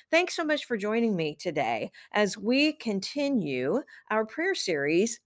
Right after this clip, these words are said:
God's Got This. Today's episode is a prayer for our neighbors, and specifically people, um, that live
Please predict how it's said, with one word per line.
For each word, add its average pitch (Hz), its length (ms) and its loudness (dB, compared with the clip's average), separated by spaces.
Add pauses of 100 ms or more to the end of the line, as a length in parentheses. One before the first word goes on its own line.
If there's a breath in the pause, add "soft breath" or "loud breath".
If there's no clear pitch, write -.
(100)
God's 226 560 0 (100)
Got 160 340 -2
This. - 520 -6 (440 loud breath)
Today's 285 460 6
episode 190 800 2
is 202 220 2
a 190 60 -4
prayer 180 680 2
for 214 480 0
our 208 200 2
neighbors, 214 880 -2 (340 loud breath)
and 254 360 4
specifically 220 1040 -2 (260)
people, 269 680 0 (140)
um, 175 560 -4
that 196 240 0
live 262 580 4